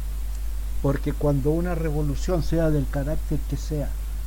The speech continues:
no se defiende, pasó lo que pasó, ¿o no? Entonces, por eso mi entusiasmo con una nueva visión de un aspecto,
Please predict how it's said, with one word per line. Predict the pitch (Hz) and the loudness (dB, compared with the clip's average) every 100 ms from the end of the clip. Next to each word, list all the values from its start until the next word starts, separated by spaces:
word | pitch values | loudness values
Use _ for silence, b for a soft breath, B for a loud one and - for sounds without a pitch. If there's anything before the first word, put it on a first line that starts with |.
| - - - - - | -4 -4 -4 -4 -4
no | 123 123 143 208 | 0 2 2 2
se | 226 | -2
defiende, | 220 208 - 208 208 254 - - - - - - - - - - - - - - | -2 -4 -4 -2 -2 -4 -4 -6 -6 -6 -4 -4 -4 -6 -6 -6 -6 -6 -4 -2
pasó | 143 127 | -2 0
lo | 151 | 0
que | 170 | 0
pasó, | 175 - 320 196 - - - - - - - - - - - | -2 -2 -2 -2 -4 -6 -6 -6 -6 -6 -6 -6 -6 -6 -2
¿o | 143 | 0
no? | 143 - - - - - - - - - - - - - - - - - - | 0 -2 -4 -6 -6 -6 -6 -6 -6 -6 -6 -4 -4 -4 -4 -4 -4 -6 -6
Entonces, | - 240 233 208 - - - - - - | 2 4 4 0 -2 -4 -2 -2 -2 -2
por | 120 | 0
eso | 190 - 269 - | 0 2 2 2
mi | 165 170 165 | 0 0 0
entusiasmo | 147 156 233 240 175 196 247 - - - - - - - - | 0 -2 2 4 4 0 -2 -2 -2 -2 -4 -4 -2 -2 0
con | 151 156 | 2 4
una | 185 208 | 4 6
nueva | 196 202 208 208 | 6 8 10 8
visión | 208 - 240 233 247 - - - - - - 123 | 6 6 8 10 6 0 -2 -2 -2 -2 0 4
de | 151 | 4
un | 185 | 6
aspecto, | 220 - 262 247 - 254 | 4 4 4 4 2 0